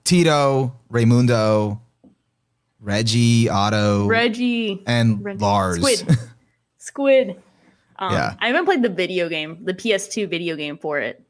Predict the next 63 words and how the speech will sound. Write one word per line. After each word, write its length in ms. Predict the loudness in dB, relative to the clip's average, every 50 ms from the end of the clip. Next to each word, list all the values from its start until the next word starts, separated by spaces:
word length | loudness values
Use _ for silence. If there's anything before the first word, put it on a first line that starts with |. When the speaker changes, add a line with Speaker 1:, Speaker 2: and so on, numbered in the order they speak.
| _
Speaker 2:
that 100 | -10 -8
was, 120 | -8 -6 -8
like, 240 | -8 -8 -10 -12 _ _ _ _ _ -4
broken 380 | -2 -2 -2 -2 -4 -4 -4
half 240 | -4 -4 -4 -4 -6
the 80 | -8 -8
time, 220 | -8 -8 -8 -6
but 100 | -6 -4
I 100 | -4 -4 -4
love 280 | -2 -4 -6 -6 -4
that. 280 | -6 -6 -8 -8 -12 _ _ _ _ _ _ _ _
Speaker 1:
Yeah, 140 | -10 -8 -4
I 20 | -2
don't 140 | -2 0
know 100 | 0 0
if 100 | 0 -2
I 60 | -2 -2
ever 120 | 0 0
got 140 | -2 -2 -4
to 60 | -6
play 240 | -6 -4 -2 0 0
it. 160 | -2 -4 -8 _ -4
Speaker 2:
It 460 | 0 0 2 2 2 2 2 2 2
was 140 | 2 2 2
Speaker 1:
Um, 40 | 0
Speaker 2:
fun. 360 | 0 -2 -4 -4 -6 -12 -18 _ _ _ _ _ _ _ _ _ _ _ _
If 80 | -12 -6
they 160 | -2 -2 -2
remade 380 | 0 0 -2 -2 0 -2 0 0
it 140 | 0 -2 0
in 80 | -4
any, 220 | -4 -6 -6 -8 -4
they 120 | -2 0 0
wouldn't 300 | 2 2 0 0 0 -2
remake 320 | -4 -4 -4 -6 -8 -8 -8
it, 80 | -8
but 100 | -4 -6
if 120 | -6 -2 -2
they 140 | -4 -2
ever 280 | -2 -4 -2 -2 -2 -2
did, 200 | 0 -2 -2 -2 0 0
I 60 | 0
would 100 | 0 0
be 140 | -2 -6 -4 -2
all 220 | -2 -2 -2 -2 -4
over 180 | -6 -8 -8
that. 300 | -8 -8 -10 -10 -12 _ _ -20 -18 _
'Cause 100 | -2 -2
you 60 | -2
could 100 | 0 -2 -2
just 160 | -2 -2 0
go 80 | 0 0
down 160 | 2 0 -2
to 60 | -2
the 80 | -4 -6
skate 280 | -6 -2 -2 -2 0 0
park 180 | -2 -2 -2
whenever 260 | 0 -2 -2 0 0
and 140 | 0 0 -2
do 120 | -2 -4 -8
tricks 340 | -6 -6 -6 -6 -6 -6
and 140 | -12 -12 -10
shit. 280 | -10 -10 -10 -10 -12